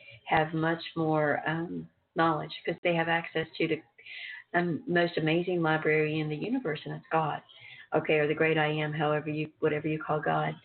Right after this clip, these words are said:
And, uh, so those are a couple of things there, okay? Um, so in the two-minute meditation is key. Uh, writing your, your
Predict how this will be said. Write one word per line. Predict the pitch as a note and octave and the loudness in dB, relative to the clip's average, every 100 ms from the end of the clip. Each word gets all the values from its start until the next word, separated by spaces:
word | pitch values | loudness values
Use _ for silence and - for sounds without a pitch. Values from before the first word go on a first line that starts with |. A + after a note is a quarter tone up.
| - - - - | -20 -18 -8 2
And, | E3 D#3 D#3+ D#3+ | 4 6 4 4
uh, | D#3+ D3+ C#3+ - | 2 2 0 0
so | F#3+ F3 D#3+ - - - - | 2 4 2 -4 -20 -8 0
those | G3+ A3 G#3 | 2 2 2
are | E3+ D#3 - | 2 0 -4
a | E3 | -6
couple | F#3 - E3 | -8 -6 -6
of | D#3 | -4
things | D#3+ D#3 D#3 | -6 -8 -8
there, | F#3 A#3+ G3 - - _ E3+ | -6 -4 -6 -8 -16 _ -14
okay? | - E3+ F#3+ B3 - - - - _ - | -8 -6 -4 -8 -12 -20 -20 -20 _ 2
Um, | D#3+ D#3 D3+ D3 D#3 - - - | 4 6 4 0 -4 -10 -10 2
so | E3+ | 4
in | E3 - F3+ F3 E3+ - | 4 2 0 0 -2 -4
the | D#3+ - | -8 -6
two-minute | F3+ F3 E3+ | -4 -2 0
meditation | F3 E3 - E3 E3+ G3 | 0 -2 -2 -4 -2 -4
is | F3+ - - | -6 -8 -4
key. | F3 G#3+ B3 - - - - - | -2 -2 -6 -10 -16 -16 -6 0
Uh, | D#3 | 4
writing | E3 F#3 F3+ | 4 2 2
your, | D#3+ D3+ C#3+ - | 4 4 4 0
your | - D#3 F3+ - | -2 0 0 -2